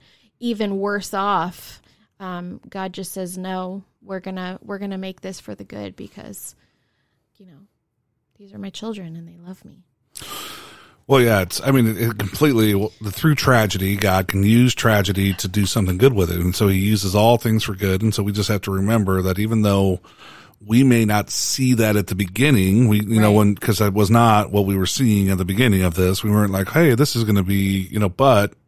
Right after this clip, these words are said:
Speaker 1: That was
Speaker 2: uh,
Speaker 1: my prayer, though, the whole time was, "God, please use this." Even though I didn't even understand what was happening, but use this in some way. Don't let this be wasted.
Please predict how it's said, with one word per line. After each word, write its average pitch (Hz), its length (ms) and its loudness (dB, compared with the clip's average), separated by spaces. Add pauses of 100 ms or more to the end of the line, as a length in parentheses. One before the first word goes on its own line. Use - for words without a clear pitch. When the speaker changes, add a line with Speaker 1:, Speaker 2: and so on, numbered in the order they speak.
(200)
Speaker 1:
That - 260 2
was - 60 -2
Speaker 2:
uh, 247 60 -6
Speaker 1:
my 220 100 -2
prayer, 220 440 -4
though, 185 180 -8
the 190 120 -12
whole 202 180 -10
time 196 300 -12
was, 180 180 -14
"God, 196 280 -6 (120)
please 208 480 -12
use 202 400 -10
this." - 500 -14 (2000)
Even 226 240 -4
though 214 140 0
I 202 200 2
didn't 202 240 -4
even 196 180 -8
understand 185 480 -8
what 143 80 -8
was 185 140 -8
happening, 185 460 -10
but 196 160 -8
use 214 420 -8
this 175 600 -10 (640)
in 202 180 -8
some 196 300 -8
way. 175 440 -10 (560)
Don't 208 200 -6
let 202 180 -8
this 185 200 -14
be 185 280 -16
wasted. - 600 -16